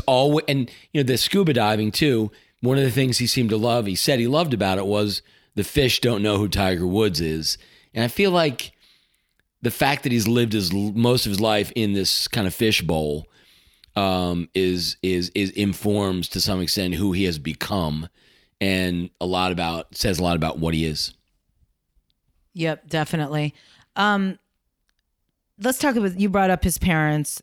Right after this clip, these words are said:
Speaker 2: and, uh, and, and I wanna get into that because, yeah, I mean, look, I knew, and I'm ten steps removed from it, but I, of course, knew about Earl, and he was kind of like the Svengali who, you know, almost like in the,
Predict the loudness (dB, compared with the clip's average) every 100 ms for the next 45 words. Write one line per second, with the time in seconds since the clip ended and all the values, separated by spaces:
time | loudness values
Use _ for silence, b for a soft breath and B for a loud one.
0 | -4 0 2 2 2 2 2 0 -4 _
1 | _ _ -4 -4 -4 -6 -2 0 0 0
2 | 0 0 2 0 0 0 0 0 -4 0
3 | 0 0 -4 B B B 0 2 4 2
4 | 2 -2 -2 0 2 2 2 2 2 -2
5 | -6 _ _ _ -4 0 0 -2 -2 0
6 | 0 -2 -4 -6 -4 0 0 0 -4 _
7 | _ -10 -4 0 0 -2 -4 -4 -4 -4
8 | -2 -4 -2 -2 0 0 2 2 2 0
9 | 0 0 2 2 2 2 0 -4 B B
10 | B -6 -4 -4 -2 0 0 -2 -6 -4
11 | -6 -2 -2 0 0 2 2 2 2 0
12 | -2 -2 0 0 0 0 -2 -4 -2 -2
13 | 0 0 -2